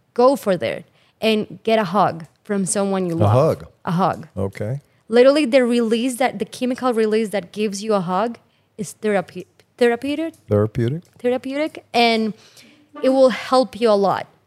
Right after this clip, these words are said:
Speaker 1: So believe it or not, hug.
Speaker 2: And the other thing I would suggest for people that are depressed and anxious, go out and help someone else.
Speaker 1: Yeah.
Speaker 2: You know, all the times in my life,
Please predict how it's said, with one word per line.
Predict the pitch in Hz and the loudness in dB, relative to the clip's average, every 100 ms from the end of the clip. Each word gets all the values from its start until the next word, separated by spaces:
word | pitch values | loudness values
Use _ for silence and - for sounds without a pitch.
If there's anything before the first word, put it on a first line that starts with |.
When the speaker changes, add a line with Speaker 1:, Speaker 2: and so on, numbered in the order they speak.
| _ _ _ _ _ _ | _ _ _ _ _ _
Speaker 1:
So | - 220 | -6 -2
believe | 240 247 240 | 2 2 4
it | |
or | 233 | 2
not, | 220 208 135 | 2 0 -2
hug. | - - 190 160 175 - _ _ _ _ _ _ _ _ | -8 -4 -4 -4 -10 -20 _ _ _ _ _ _ _ _
Speaker 2:
And | - 151 - - | 0 0 0 -2
the | 151 | 2
other | 202 269 | 4 2
thing | 165 127 120 | 2 2 4
I | 117 | 2
would | 107 | 0
suggest | - 101 110 104 110 - | -4 -2 2 2 0 -4
for | 117 | -6
people | 104 127 120 110 107 | -4 -2 -2 -2 2
that | 107 101 | 4 4
are | 101 92 _ | 0 -2 _
depressed | 104 - 107 104 147 - _ _ _ _ _ _ | -4 0 2 2 0 -6 _ _ _ _ _ _
and | 113 107 | -2 2
anxious, | 113 110 - 147 160 - - _ _ _ _ _ _ _ | 2 0 0 -2 -2 -6 -12 _ _ _ _ _ _ _
go | - 151 180 | 0 4 4
out | 170 160 | 4 2
and | 131 | 2
help | 104 127 139 | 0 0 -2
someone | - 143 139 117 95 | -2 0 2 0 0
else. | 107 107 - - - _ _ _ | -2 -2 -8 -20 -20 _ _ _
Speaker 1:
Yeah. | - | 0
Speaker 2:
You | 127 | 4
know, | 131 - | 4 2
all | 131 170 208 208 | 2 2 4 2
the | 190 | 2
times | 180 180 160 | 2 2 0
in | 147 | 0
my | 135 | 0
life, | 123 135 131 113 | 0 0 0 -2